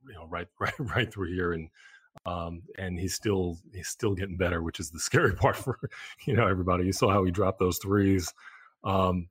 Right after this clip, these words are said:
uh, you know, I just don't know, you know, w-, is there anything that he cannot do?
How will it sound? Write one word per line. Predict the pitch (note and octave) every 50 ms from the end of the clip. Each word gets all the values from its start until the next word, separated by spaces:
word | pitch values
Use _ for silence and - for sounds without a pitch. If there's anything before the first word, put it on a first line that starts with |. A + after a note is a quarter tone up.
| _ _ G#2
uh, | G2+
you | F#2+ F#2+ E2+
know, | E2 F2 D#2 - - - -
I | G#2+
just | F2+ F2+ F2 -
don't | F#2+ F2+ F2+
know, | F2 F2 F2 F2 E2+ D#2+ E2+ - _ _ _ _ _ _ _ _ _ _ _
you | - E2+
know, | D2+ D2 - - _ _ _ - D#3+ D3
w-, | - C#2 C#3 - -
is | G#2 E2+
there | F#2+ F#2
anything | G2 G#2+ G2+ G#2+ G2+ F#2
that | F2+ D#2+
he | E2+ E2
cannot | - - G#2 F#2 E2 - D#2+ D2
do? | D2+ C#2 -